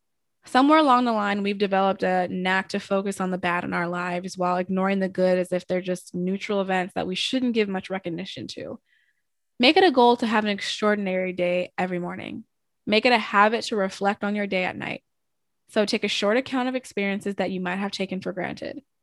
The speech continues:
How much do you appreciate the hot showers you take every day? How much gratitude was put forth toward the last meal you ate? As you start off with the little things, it makes it easier to adopt the behavior.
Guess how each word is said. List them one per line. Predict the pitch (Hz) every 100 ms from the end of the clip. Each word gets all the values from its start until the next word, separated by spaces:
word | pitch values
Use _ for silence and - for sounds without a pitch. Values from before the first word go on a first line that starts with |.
| _ _ _ _ -
How | 247
much | 233 262 -
do |
you | 226 214
appreciate | 220 214 208 - 190
the | 180
hot | - - -
showers | 233 262 262 262
you | 247
take | 247 240 240
every | 240 233 233
day? | 226 220 226 226 240 _ _ _
How | - 220
much | 208 -
gratitude | 202 202 214 - 214
was | 208
put | - -
forth | - 202 196
toward | 202 190
the |
last | 180 180 196 202
meal | 214 240
you | 240 240
ate? | 226 226 226 - - _ _ _ _ _ -
As | 214
you | 240
start | 233 226 240
off | - 214 226
with | 226
the | 202
little | 202 269
things, | 269 262 254 254 254
it |
makes | 220 208 -
it | 185
easier | - 214 214 208
to | 208 196
adopt | 185 175 - -
the | 190
behavior. | 185 185 - - 95 233